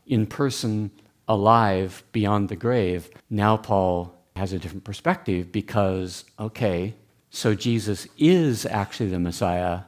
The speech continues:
That didn't follow from how I understood what the prophets were saying. I need to go back and read it again.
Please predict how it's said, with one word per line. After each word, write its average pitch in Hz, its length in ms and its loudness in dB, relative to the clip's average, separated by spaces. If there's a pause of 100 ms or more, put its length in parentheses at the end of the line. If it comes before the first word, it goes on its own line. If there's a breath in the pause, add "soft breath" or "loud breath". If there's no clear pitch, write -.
(180)
That 139 360 2
didn't 156 280 2
follow 131 600 2
from 98 240 -4
how 110 240 4
I 104 180 4
understood 95 480 -2
what 98 220 -4
the - 80 -8
prophets - 520 -4
were 98 100 -6
saying. 92 460 -2 (200)
I 117 120 0
need 127 180 0
to 101 60 -8
go 101 120 -4
back 90 260 -4
and 87 100 -6
read 90 200 -4
it 82 100 -8
again. 90 260 -10